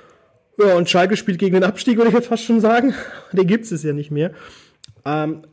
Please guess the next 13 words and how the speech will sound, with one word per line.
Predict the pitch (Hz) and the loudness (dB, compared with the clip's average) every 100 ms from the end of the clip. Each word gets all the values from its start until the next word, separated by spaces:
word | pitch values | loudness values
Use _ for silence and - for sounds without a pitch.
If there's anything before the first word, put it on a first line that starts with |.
| - | -6
tatsächlich | 160 156 226 240 165 202 - - | -6 0 0 2 0 -2 -6 -12
hat | 131 165 | -8 -6
sich | 165 | -2
am | 160 | -2
Samstag | 151 160 170 151 | 0 -2 -2 -2
herausgestellt, | 139 170 - - 170 180 202 - - _ _ | -2 -4 -6 -6 -2 -2 -2 -10 -20 _ _
„Huch, | 349 - - - _ _ _ | 0 0 -4 -20 _ _ _
was | 165 160 | -4 0
macht | 202 - | 0 2
denn | 196 | 0
G | - 185 | 2 -4
two | - 339 | 0 0
da?“ | 208 139 226 | 2 0 -2